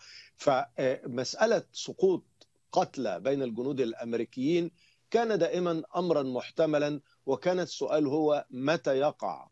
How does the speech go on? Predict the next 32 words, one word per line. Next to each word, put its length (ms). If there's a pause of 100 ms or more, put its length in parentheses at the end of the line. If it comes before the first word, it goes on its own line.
(120)
آه، 480
لأنه 600 (140)
في 300
حقيقة 420
الأمر 400 (280)
ليس 300
مفاجئا 520
عندما 240
تقع 280
مثل 260
هذه 180
الهجمات 440
على 220
مواقع 480
أمريكية. 520 (280)
من 120
الطبيعي 500
أن 80
يكون 240
هناك 280
مثل 320
هذا 240
الخطر، 540 (380)
أنه 300
على 200
الأقل 480
من 100
المحتمل 580
أن 140
يسقط 380
قتلى 340
وجرحى. 540